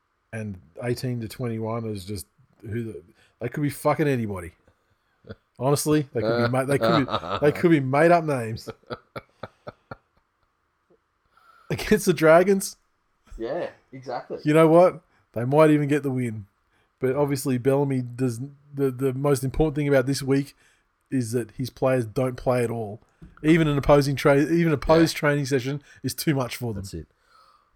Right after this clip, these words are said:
Speaker 2: You know what I expect in this game? I expect this team of fucking reserve graders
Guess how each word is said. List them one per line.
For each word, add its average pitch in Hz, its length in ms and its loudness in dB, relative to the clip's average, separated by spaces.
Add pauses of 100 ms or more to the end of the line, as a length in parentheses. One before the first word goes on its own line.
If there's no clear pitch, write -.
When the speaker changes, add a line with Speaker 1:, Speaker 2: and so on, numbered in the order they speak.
(680)
Speaker 2:
You - 60 -4
know 208 60 4
what 175 180 4
I 117 40 4
expect - 360 -2
in 110 80 -4
this 104 120 -6
game? 139 280 -4
I 123 140 -4
expect - 640 -8
this 98 160 -10
team 110 220 -6
of 98 100 -10
fucking 90 520 -12 (120)
reserve 87 500 -6
graders 76 580 -10